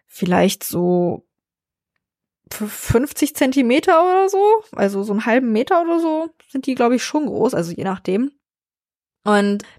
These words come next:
davon liefen halt auch einfach ein paar da im Park rum. Und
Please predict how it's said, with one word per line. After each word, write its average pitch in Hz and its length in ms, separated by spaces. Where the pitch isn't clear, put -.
davon 226 280
liefen 262 200
halt - 80
auch - 100
einfach 240 260
ein 202 100
paar 185 200
da 180 120
im 185 180
Park 185 340
rum. 214 280
Und 262 160